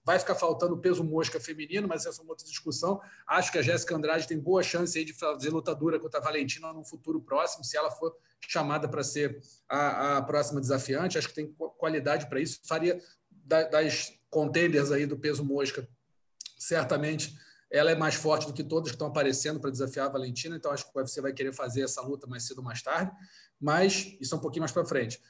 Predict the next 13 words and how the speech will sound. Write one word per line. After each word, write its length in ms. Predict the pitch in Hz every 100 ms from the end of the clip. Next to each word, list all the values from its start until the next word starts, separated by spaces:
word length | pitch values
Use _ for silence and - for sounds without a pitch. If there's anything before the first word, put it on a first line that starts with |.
| _ -
Na 160 | 143 151
ca-, 200 | 165 160
na, 200 | 156 156
nas 180 | 143 147
categorias 480 | 160 170 165 165 139
masculinas, 500 | 147 - 143 170 156
eu 120 | 160
acho, 220 | 170 185 -
falta 300 | 180 214 214
o 80 | 196
peso 200 | 185 180
meio 220 | 170 139
médio, 420 | 131 165 175 185